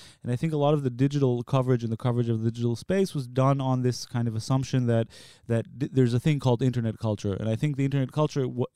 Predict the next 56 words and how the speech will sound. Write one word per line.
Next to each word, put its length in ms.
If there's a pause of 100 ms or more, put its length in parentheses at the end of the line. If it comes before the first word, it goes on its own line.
happened 460
and 80
was 140
a 40
thing 280
in 140
the 60
nineties, 440
but 180
we're 160 (180)
kind 200
of 60
twenty, 420 (260)
twenty 240
years 260
down 180
the 80
road. 220
And 140
I 60
think 220 (100)
our, 260
our, 220
the 120
way 140
we 160
think 320
about 220
technology, 400
the 60
way 80
we 60
think 160
about 160
the 100
internet 440 (400)
has 160
shifted. 640 (320)
Um, 480
it's 180
no 220
longer 640
a 100
cultural 560
phenomenon. 720
It's 240
actually, 420
as 120
Avi 160
said, 320
it's, 200
it's, 240
it's 180
an 80
actual 400
realm 340